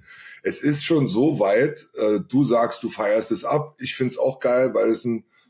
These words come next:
brutales Line-Up ist beim, äh, Pokalfinal Four in der Köln Arena oder in der Lanxess Arena.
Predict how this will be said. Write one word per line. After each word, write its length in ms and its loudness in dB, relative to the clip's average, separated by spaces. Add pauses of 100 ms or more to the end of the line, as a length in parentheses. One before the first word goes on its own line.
(140)
brutales 480 0
Line-Up 460 0
ist 140 -4
beim, 340 -2
äh, 260 0
Pokalfinal 760 -2
Four 320 2 (120)
in 80 -10
der 100 -2
Köln 240 0
Arena 400 0
oder 160 -2
in 60 -4
der 120 -2
Lanxess 360 -4
Arena. 420 -2